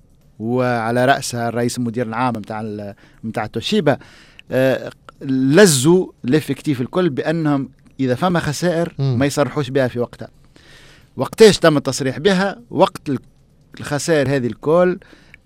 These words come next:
Speaker 1: تحملتها الشركه في نهايه المطاف. و-، و-، وتو باش ن-، نفهموا ع-، علاش. ان فيت هو راهو في، آه، واحده كيما م-،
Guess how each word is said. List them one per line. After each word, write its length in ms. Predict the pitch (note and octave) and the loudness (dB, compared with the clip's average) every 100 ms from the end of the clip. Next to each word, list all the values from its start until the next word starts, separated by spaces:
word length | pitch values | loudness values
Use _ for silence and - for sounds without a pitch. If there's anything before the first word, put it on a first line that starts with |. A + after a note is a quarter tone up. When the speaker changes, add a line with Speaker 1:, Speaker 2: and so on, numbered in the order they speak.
| - | -18
Speaker 1:
تحملتها 500 | - C#3+ C#3+ D#3+ C3+ | -2 0 2 2 0
الشركه 400 | A#2+ - C#3+ C#3 | -4 -2 -4 -4
في 120 | B2 B2+ | -6 -4
نهايه 280 | B2 B2 G#2+ | -2 -2 -4
المطاف. 300 | G#2 F#2 G2 _ _ _ _ _ _ _ _ _ - - - - - | -10 -12 -18 _ _ _ _ _ _ _ _ _ -12 -12 -20 -20 -4
و-، 80 | C3+ | -2
و-، 520 | D3 C#3+ C#3+ C#3 D3 | 2 0 0 -2 -2
وتو 300 | C#3 A#3+ A3 | 8 10 10
باش 280 | D#3 D3+ E3 | 6 0 0
ن-، 200 | D3 C#3+ | -2 0
نفهموا 380 | F3 F3 C#3 | 2 4 4
ع-، 40 | A#2 | 0
علاش. 500 | A2+ A#2 C#3 B2+ B2+ | -2 0 2 2 -2
ان 60 | |
فيت 260 | B2+ G3+ - | 0 0 4
هو 120 | G3+ | 4
راهو 300 | E3+ F3+ D#3 | 6 6 4
في، 380 | B2+ C3+ C3 B2 | 2 0 2 2
آه، 320 | A#2 A2+ G#2+ - | 0 -2 -6 -4
واحده 300 | C3 B2 B2 | -4 -2 -4
كيما 260 | - A#2+ | -4 -4
م-، 140 | A2+ | -4